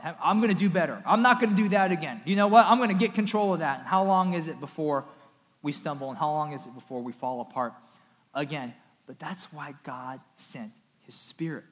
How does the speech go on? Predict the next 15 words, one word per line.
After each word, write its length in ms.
because 240
he 80
reveals 460
Christ 640
to 120
us, 120
but 100
he 180
also 380
reveals 640
Christ 460
in 420
us. 520
See, 220
holiness 1000